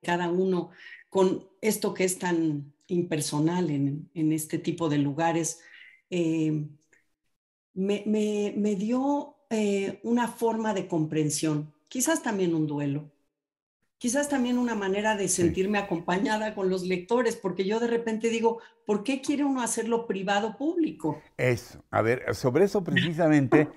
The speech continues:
Speaker 1: <laughs>
Speaker 2: te me estás adelantando porque te quería yo preguntar, sí es un libro muy íntimo, pero también muy expuesto, porque nos te estás enseñando a tus padres, pero nos estás, eh, te estás enseñando a ti misma. ¿No hubo algún momento en que pensaras,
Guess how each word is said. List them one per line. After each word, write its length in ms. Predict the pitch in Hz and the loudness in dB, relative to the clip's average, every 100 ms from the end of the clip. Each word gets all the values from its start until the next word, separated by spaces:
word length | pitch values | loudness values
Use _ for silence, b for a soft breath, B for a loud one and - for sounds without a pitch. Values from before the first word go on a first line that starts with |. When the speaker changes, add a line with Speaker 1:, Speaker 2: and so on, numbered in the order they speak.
| - | -20
Speaker 1:
<laughs> 140 | - | -8
Speaker 2:
te 100 | 104 | -4
me 60 | 107 | -2
estás 280 | - 165 202 | 2 4 6
adelantando 580 | 170 131 113 131 135 | 6 6 6 4 4
porque 220 | 123 104 - | 0 -4 -8
te 160 | 113 | -8
quería 220 | 113 123 143 | 0 2 4
yo 220 | 156 156 | 2 2
preguntar, 680 | 147 127 123 113 135 123 - b b b | 0 0 0 2 4 4 2 b b b
sí 180 | - 190 | -4 -2
es 140 | 196 | -2
un 100 | 185 | 0
libro 280 | 165 147 131 | 0 2 0
muy 260 | 127 123 | 0 0
íntimo, 600 | 131 120 101 101 104 139 147 b b b | 0 -2 -2 -2 -2 -4 -8 b b b
pero 140 | 113 110 | -4 -2
también 320 | 127 180 208 | -4 -4 -2
muy 200 | 151 120 | 0 0
expuesto, 840 | 98 - 202 220 - - - - _ b b b - | -2 -4 -2 -2 -2 -18 -14 -14 _ b b b -10
porque 260 | 101 120 | -6 -4
nos 200 | 113 - | -6 -8
te 120 | - | -10
estás 320 | - - 185 202 | -8 -4 -4 -4
enseñando 520 | 170 147 143 143 143 | -6 -6 -4 -2 -2
a 80 | 135 | -4
tus 140 | 120 | -6
padres, 360 | - 127 135 - | -2 0 -2 -4
pero 160 | 113 | -8
nos 220 | 107 101 95 | -8 -10 -12
estás, 420 | - 139 139 - b b b b b | -2 -2 -2 -6 b b b b b
eh, 340 | 107 104 101 101 | -4 -4 -4 -6
te 80 | 131 | -6
estás 280 | 117 185 196 | -2 -2 -2
enseñando 560 | 170 135 131 151 143 131 | -4 -4 -2 -2 2 0
a 100 | - | 0
ti 120 | 135 | -4
misma. 380 | 139 113 110 113 | -4 -4 -4 -2
¿No 120 | 160 | -2
hubo 320 | 220 202 135 | -2 -4 -4
algún 240 | 123 131 | -4 -4
momento 460 | 139 127 131 131 123 | -2 0 -2 -2 -6
en 120 | 120 | -6
que 140 | 110 104 | -6 -8
pensaras, 600 | 107 101 131 135 123 | -8 -6 -2 0 0